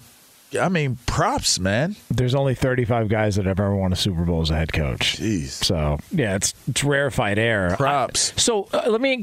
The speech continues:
Speaker 2: ask you guys this. When do you think he makes a decision? Because, or, or, well, here's a two-parter. Do you think he walks away now? And if so, when does he make the decision?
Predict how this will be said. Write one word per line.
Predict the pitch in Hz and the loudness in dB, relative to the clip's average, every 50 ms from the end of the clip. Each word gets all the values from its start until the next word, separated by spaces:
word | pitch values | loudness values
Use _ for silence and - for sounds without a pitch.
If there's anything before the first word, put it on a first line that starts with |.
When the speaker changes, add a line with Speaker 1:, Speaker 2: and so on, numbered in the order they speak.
| 202 | 0
Speaker 2:
ask | 208 180 175 160 - - - | 0 0 0 0 0 0 0
you | 151 | 0
guys | 139 127 113 | 0 0 0
this. | 110 120 101 90 - - - | 0 0 0 -2 -4 -4 -2
When | 170 147 143 202 240 269 285 | 0 0 2 2 0 0 0
do | 285 269 | 0 0
you | 254 233 208 175 | 0 0 0 0
think | - - - - 170 143 123 113 - - - - - - - | -2 -2 -2 -2 -2 0 -2 -2 -2 -2 -4 -4 -6 -8 -6
he | - 107 135 147 | -2 -2 0 0
makes | 143 135 131 120 - - | 0 0 0 0 -2 -2
a | 113 | -2
decision? | 87 104 101 - 110 92 85 80 87 98 | -2 0 0 0 0 0 0 0 0 0
Because, | 123 147 202 202 | 0 0 0 2
or, | 196 196 202 196 | 2 0 2 2
or, | 202 196 165 - - | 0 -2 -2 -2 -2
well, | 185 196 190 185 - - 151 | 0 0 0 -2 -2 -2 0
here's | 120 151 180 170 - | 0 2 0 0 -2
a | - | 0
two-parter. | - - - - - 107 82 76 62 62 62 62 - - - - - - - - - - 113 | 0 0 0 0 0 0 0 0 -2 -2 -4 -6 -8 -12 -14 -16 -16 -18 -20 -10 -6 -2 0
Do | 117 139 170 196 | 0 2 2 2
you | 226 233 233 233 226 | 2 2 2 0 0
think | 185 - - 185 170 165 160 - | 0 0 0 0 0 -2 -2 -4
he | - - - 139 139 139 | -4 -2 0 0 0 2
walks | 131 123 117 117 123 - - - | 2 2 2 0 0 0 0 0
away | 147 117 123 117 117 | 0 0 0 0 0
now? | 101 92 76 71 67 65 69 80 92 107 - - - - - - - - - - - - - - - - | 0 0 0 0 0 0 0 0 0 -2 -4 -10 -18 -20 -20 -20 -20 -20 -20 -20 -20 -20 -20 -6 -2 -2
And | 135 131 131 131 127 127 127 127 - | 0 2 2 2 0 0 0 0 0
if | 156 170 170 - | 0 0 0 0
so, | - - 180 165 143 127 120 110 101 95 98 - - | 0 0 2 2 2 2 2 2 2 0 0 -2 -2
when | - 110 120 127 127 123 | 0 0 2 2 0 0
does | 117 98 | 0 0
he | 120 117 | 0 0
make | 110 107 95 - | 0 0 0 -2
the | - 92 | -2 -2
decision? | 82 87 - - 90 73 64 64 55 58 60 | -2 -2 0 0 0 0 -2 -2 -4 -4 -4